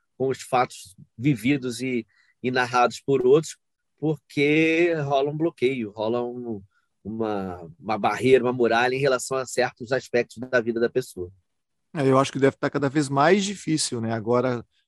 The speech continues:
Speaker 2: da maneira como a, a sociedade tem tratado os jornalistas, e aí com o acréscimo dos WhatsApp e redes sociais da vida, que todo mundo virou, de alguma forma, jornalista, ou pelo menos todo mundo tem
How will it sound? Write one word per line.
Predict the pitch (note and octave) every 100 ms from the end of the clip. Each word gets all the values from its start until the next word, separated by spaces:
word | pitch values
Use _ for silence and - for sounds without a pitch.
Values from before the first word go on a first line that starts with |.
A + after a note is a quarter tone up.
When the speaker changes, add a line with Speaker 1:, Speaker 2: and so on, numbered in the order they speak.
| _
Speaker 2:
da | A2 A#2+
maneira | A#2+ A#2+ C3 B2+
como | - B2 B2 G#2+ _ _ _ _
a, | G#2 G2+ G#2 G2+ G#2 G2+ G2 G2
a |
sociedade | A2 - C3+ C#3 A2+ B2 B2 A2 _ _ _ _ _ -
tem | - A#2+
tratado | - B2 A#2 B2 B2+ B2+ B2+ G#2
os | A#2+
jornalistas, | G2+ A#2+ A#2+ A2+ B2 C3+ A#2+ A2+
e | A#2
aí | B2
com | - C3 B2 G#2 _ _ _ -
o | A#2+
acréscimo | A#2 B2+ B2+ - B2+ A2+ G#2 - _ _ _ -
dos | G#2+ G#2+ G#2 B2 A#2+ G#2+ - -
WhatsApp | A#2 A#2+ A#2+ G2+ B2+ C3 C3+
e |
redes | B2 A#2
sociais | - A#2+ B2+ B2
da | B2
vida, | A#2 B2
que | -
todo | A2+ D#3 D#3
mundo | D3 D#3 A#2
virou, | A#2+ B2
de | A2+
alguma | A2+ G#2+ A#2+
forma, | A2 B2 B2+
jornalista, | A#2 A#2+ A#2+ C#3 C#3
ou |
pelo | - C#3+
menos | C#3 D#3+
todo | - E3+
mundo | E3 D#3+ C#3+
tem | D3 C#3 A#2+